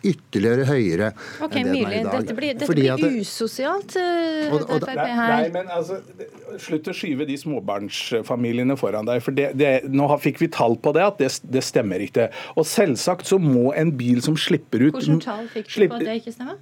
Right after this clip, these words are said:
Speaker 3: De som, de som kjører mest bil, er de som tjener mest. Så finnes det selvsagt unntak fra det. Men, men, men må slutte å liksom si at, eh, Fremskrittspartiet mener dette fordi de synes det er så, så synd på småbarnsforeldre.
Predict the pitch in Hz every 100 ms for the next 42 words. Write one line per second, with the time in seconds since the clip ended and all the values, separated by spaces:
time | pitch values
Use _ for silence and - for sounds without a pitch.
0 | - 165 190 208 220 202 156 180 214 220
1 | - 226 160 190 175 - 175 226 180 139
2 | 156 165 156 139 156 156 139 131 156 190
3 | - - - - - - 190 113 - -
4 | - 180 113 143 143 - 180 131 - 120
5 | 120 170 175 202 214 - - - - -
6 | 160 170 180 185 180 170 185 190 214 190
7 | - 156 160 - 156 147 147 - - 117
8 | 175 160 123 - - 123 170 165 123 113
9 | 143 131 107 143 120 131 127 117 - 135
10 | 127 120 120 - 131 127 - 135 120 107
11 | 131 139 113 110 - 151 151 196